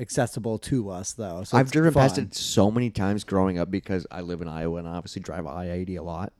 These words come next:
Speaker 1: Yes.
Speaker 2: 'Cause I've been to Chicago, like, a bunch.
Speaker 1: Yep.
Speaker 2: And also, like, when you drive to Davenport, that's how you get, you drive past it.
Speaker 1: Right, yeah.
Speaker 2: It's the world's largest truck stop.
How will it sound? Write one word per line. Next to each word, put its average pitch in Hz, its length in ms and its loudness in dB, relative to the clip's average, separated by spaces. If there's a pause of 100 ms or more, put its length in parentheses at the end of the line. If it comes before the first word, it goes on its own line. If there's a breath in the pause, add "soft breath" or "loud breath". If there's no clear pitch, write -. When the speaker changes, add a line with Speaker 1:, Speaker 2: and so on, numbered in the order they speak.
Speaker 1:
Yes. 123 180 6
Speaker 2:
'Cause 95 100 -2
I've 90 60 4
been 107 100 4
to 95 40 -2
Chicago, 90 460 -2
like, 90 260 -6
a - 140 -12
bunch. 87 440 -8
Speaker 1:
Yep. 139 200 6 (340 soft breath)
Speaker 2:
And 110 120 4
also, 110 260 4
like, 98 260 4
when 107 120 2
you 90 60 -2
drive 98 160 4
to 92 60 2
Davenport, 90 640 -2 (200)
that's 90 140 -10
how 85 60 -6
you 85 160 -4
get, 85 160 -8 (140)
you 95 80 -16 (160)
drive 80 260 -4
past 73 280 -10
it. 131 40 0
Speaker 1:
Right, 92 260 2
yeah. 87 240 -12 (240)
Speaker 2:
It's 120 160 -4
the 131 100 6
world's 117 360 6
largest 101 520 0
truck 95 260 0
stop. - 260 -18